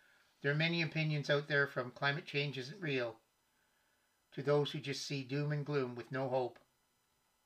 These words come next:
So why do anything? We have a chance to reverse climate change,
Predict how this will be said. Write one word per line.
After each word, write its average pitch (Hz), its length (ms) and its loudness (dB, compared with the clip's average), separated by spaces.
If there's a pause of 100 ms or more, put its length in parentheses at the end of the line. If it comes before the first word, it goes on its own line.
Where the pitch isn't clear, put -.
(1500)
So - 160 -4
why 190 220 10
do 185 180 4
anything? 175 440 2 (1500)
We 156 80 0
have 151 80 2
a - 20 -4
chance 175 380 0
to 160 100 -2
reverse 156 400 2
climate 151 380 0
change, 139 500 -2